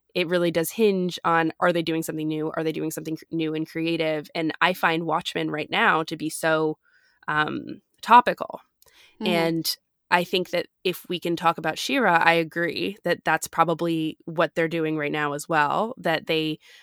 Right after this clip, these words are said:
Speaker 1: are bringing something completely new with an L G B T Q storyline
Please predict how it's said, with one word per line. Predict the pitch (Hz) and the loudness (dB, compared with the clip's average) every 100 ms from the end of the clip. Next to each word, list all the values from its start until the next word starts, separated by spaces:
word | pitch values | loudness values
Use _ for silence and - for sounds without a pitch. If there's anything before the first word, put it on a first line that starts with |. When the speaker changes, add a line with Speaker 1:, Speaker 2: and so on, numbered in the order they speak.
| _ 160 | _ -2
Speaker 1:
are | |
bringing | 160 175 170 165 | 2 4 4 2
something | 165 165 165 | -2 -4 -4
completely | 175 185 262 247 208 | -4 -4 -2 0 0
new | 165 160 156 156 | 2 2 0 -2
with | 165 170 | -2 -2
an | 165 | -2
L | 160 | -4
G | 156 | -6
B | 156 | -8
T | 156 | -8
Q | 151 - 156 151 - _ | -8 -4 -2 -2 -6 _
storyline | - - 240 170 151 151 151 | -4 0 2 4 2 2 -2